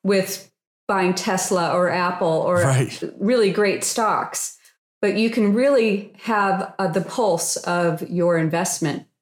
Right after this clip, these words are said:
Speaker 1: right there at your fingertips.
Speaker 2: Yeah, that's huge that you, you get to know the people that are running the deal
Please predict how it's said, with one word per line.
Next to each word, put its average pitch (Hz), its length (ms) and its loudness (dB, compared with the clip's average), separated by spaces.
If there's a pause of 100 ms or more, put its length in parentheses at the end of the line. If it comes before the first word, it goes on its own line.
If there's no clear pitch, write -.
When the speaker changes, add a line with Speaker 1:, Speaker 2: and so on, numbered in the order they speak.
(120)
Speaker 1:
right 180 240 0
there 170 320 2
at - 140 -4
your 165 100 -4
fingertips. - 960 -6
Speaker 2:
Yeah, 95 240 0
that's 107 280 -2
huge 151 400 0
that 113 180 -2
you, 101 420 0 (180)
you 110 140 -4
get 143 220 -2
to - 120 -4
know 104 420 2
the 101 120 -2
people 101 420 -4
that 95 140 -2
are 92 80 -2
running 101 380 0
the 92 60 0
deal 104 460 -2